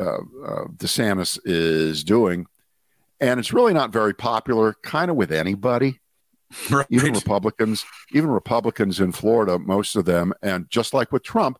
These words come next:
Speaker 1: they're afraid to speak out against Ron DeSantis. A few are, but very few. But they're saying,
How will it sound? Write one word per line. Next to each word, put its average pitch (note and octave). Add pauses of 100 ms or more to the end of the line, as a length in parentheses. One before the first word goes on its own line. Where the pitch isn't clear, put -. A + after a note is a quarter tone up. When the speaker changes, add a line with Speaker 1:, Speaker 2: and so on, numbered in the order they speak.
(200)
Speaker 1:
they're A#2+
afraid A#2+
to A2
speak -
out F#2+ (120)
against F#2 (320)
Ron E2+
DeSantis. G#2+ (1000)
A C3
few A#3
are, F2+
but F#2
very G#2
few. B1 (720)
But A#2+
they're D3
saying, D3